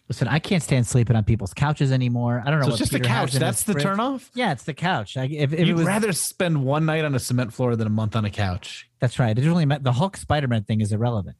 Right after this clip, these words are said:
Speaker 2: Okay, <laughs> interesting. I don't see, I think you're right. I just wanted to, uh, play devil's advocate for a little bit there.
Speaker 1: Appreciate it. Great
Speaker 2: All right,
Speaker 1: question.
Speaker 2: thank you.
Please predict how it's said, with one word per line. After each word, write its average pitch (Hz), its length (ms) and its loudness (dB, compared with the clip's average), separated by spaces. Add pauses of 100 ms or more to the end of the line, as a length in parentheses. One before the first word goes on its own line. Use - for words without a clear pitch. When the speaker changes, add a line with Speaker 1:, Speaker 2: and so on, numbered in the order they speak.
(520)
Speaker 2:
Okay, 151 300 0
<laughs> 95 60 0
interesting. - 540 -2
I 196 60 0
don't 247 160 0
see, - 100 -6 (460)
I 170 100 -2
think 180 220 -2
you're 165 100 0
right. 123 380 0
I 113 60 2
just 113 120 2
wanted 120 220 2
to, 95 80 0
uh, 104 100 -2
play 113 160 -2
devil's 113 320 -2
advocate 107 460 -4
for - 100 -4
a 101 60 0
little 98 180 0
bit 90 240 -4
there. 90 220 -2
Speaker 1:
Appreciate 98 480 0
it. 87 100 -6 (1200)
Great 160 100 2
Speaker 2:
All 160 60 4
right, 185 80 4
Speaker 1:
question. 131 240 4
Speaker 2:
thank 107 100 4
you. - 180 0